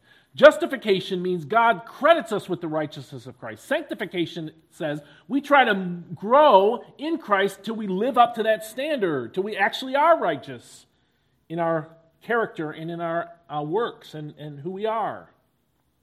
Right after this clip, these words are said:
Justification, we're declared righteous by God because of the active and passive righteousness of Christ. His active righteousness is his obedience to the law. His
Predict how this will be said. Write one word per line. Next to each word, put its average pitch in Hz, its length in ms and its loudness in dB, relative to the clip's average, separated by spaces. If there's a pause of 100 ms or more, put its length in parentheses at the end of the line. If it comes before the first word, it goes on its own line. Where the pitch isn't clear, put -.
(1040)
Justification, 190 800 0
we're 180 100 2
declared 220 440 0
righteous 180 460 0 (420)
by 175 220 4
God 180 360 6
because 165 300 -4
of 160 80 -6
the 165 160 -8
active 220 340 4
and 202 100 -4
passive 196 420 -2
righteousness 185 520 -4
of 160 140 -12
Christ. 160 240 -4
His 139 120 -8
active 175 320 0 (440)
righteousness 175 520 -6
is 147 120 -8
his 143 140 -6
obedience 170 480 -4
to 165 80 -12
the 165 40 -8
law. 165 320 2
His 151 220 -6